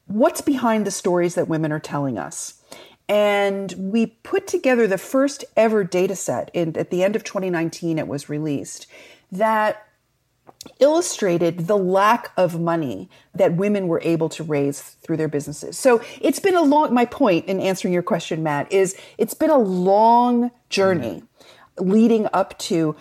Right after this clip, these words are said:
the kind of state of the industry now, where there's just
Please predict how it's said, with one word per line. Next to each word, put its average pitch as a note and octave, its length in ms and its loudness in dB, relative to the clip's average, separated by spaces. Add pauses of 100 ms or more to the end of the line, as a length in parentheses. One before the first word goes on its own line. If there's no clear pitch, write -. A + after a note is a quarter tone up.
(140)
the F#3 100 2
kind F#3+ 220 0
of F3+ 80 -4
state B3 440 4
of G3 100 2
the F#3 120 -2
industry F3+ 460 -4
now, G3 300 2
where E3 180 2
there's E3 300 2
just F3+ 260 -4